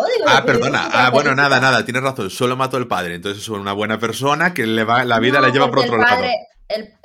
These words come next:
Speaker 1: no, porque se entiende, se sobreentiende que el padre con él fue muy malo.
Speaker 2: Bueno, ya, pero Ana, da igual. O sea, es una mala persona en todas partes.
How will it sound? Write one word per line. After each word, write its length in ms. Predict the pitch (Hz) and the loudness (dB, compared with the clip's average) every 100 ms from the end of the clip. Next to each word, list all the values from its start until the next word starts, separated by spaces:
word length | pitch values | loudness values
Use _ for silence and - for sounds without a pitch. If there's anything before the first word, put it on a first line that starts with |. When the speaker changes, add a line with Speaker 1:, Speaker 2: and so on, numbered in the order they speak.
| _ | _
Speaker 1:
no, 360 | - 208 202 185 | -14 -10 -10 -10
porque 240 | 214 220 226 | -12 -10 -10
se 140 | 233 | -8
entiende, 520 | 220 220 269 294 247 226 | -8 -8 -10 -10 -10 -10
se 80 | |
sobreentiende 640 | - 214 214 220 262 254 233 | -12 -12 -12 -12 -14 -14 -12
que 60 | |
el 140 | 214 214 | -14 -8
padre 340 | 240 247 226 | -8 -6 -10
con 160 | 220 220 | -10 -10
él 120 | 226 | -10
fue 160 | 262 | -12
muy 200 | 254 262 | -12 -12
malo. 280 | 190 175 170 170 _ _ | -12 -14 -16 -20 _ _
Speaker 2:
Bueno, 260 | 85 82 | -20 -18
ya, 300 | 78 80 82 - | -14 -12 -14 -14
pero 180 | 85 80 | -14 -10
Ana, 260 | 82 80 | -10 -10
da 100 | 80 | -14
igual. 380 | 80 80 78 - - | -14 -14 -16 -18 -10
O 40 | |
sea, 220 | - - - | -8 -8 -4
es 240 | 113 110 | -4 -4
una 120 | 123 | -4
mala 200 | 120 123 | -2 -2
persona 300 | 127 117 117 | -2 -4 -4
en 80 | 117 | -6
todas 240 | 117 120 120 | -6 -8 -8
partes. 580 | - 82 - 73 - | -12 -16 -18 -20 -20